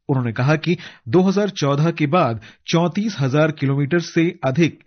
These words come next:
रेलवे पटरी बिछाई गई है। भाजपा सांसद ने कहा कि आज कश्मीर भी रेल के नेटवर्क से जुड़ चुका है। उन्होंने कहा कि भारत अब विश्व का दूसरा सबसे बड़ा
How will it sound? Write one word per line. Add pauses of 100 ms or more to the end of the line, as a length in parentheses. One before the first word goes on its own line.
(440)
रेलवे
पटरी
बिछाई
गई
है। (240)
भाजपा
सांसद
ने
कहा
कि (100)
आज
कश्मीर
भी (280)
रेल
के
नेटवर्क
से (240)
जुड़
चुका
है। (1700)
उन्होंने
कहा
कि
भारत
अब
विश्व
का
दूसरा
सबसे
बड़ा